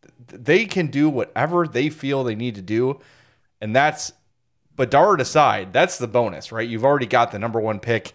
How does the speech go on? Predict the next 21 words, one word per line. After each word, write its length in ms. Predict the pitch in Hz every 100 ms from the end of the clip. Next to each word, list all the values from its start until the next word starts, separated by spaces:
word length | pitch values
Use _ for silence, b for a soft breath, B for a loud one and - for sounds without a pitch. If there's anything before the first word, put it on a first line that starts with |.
| _ _ _ _ -
You 120 | 113
know 120 | 127
you've 220 | 131 110
got 180 | 120 117
your 100 | 104
future 300 | - 113 107
stud, 440 | - 120 113 107
your 160 | 101 101
probably 340 | - - 110
current 320 | 101 120 110 98
stud, 260 | 107 101
your 120 | 107
best 260 | 95 120 -
player 180 | 120 101
already, 400 | 98 107 98 95 _ _ _ _ _ _ _ _
already 300 | 139 151 139
in 80 | 123
the 60 | 107
bag. 520 | 117 139 110 98 98 _ _ _ _ _ _ _ _ _ _ _ _
And 580 | 151 170 170 123 120 117 -
also, 680 | 139 190 196 113 76 80 -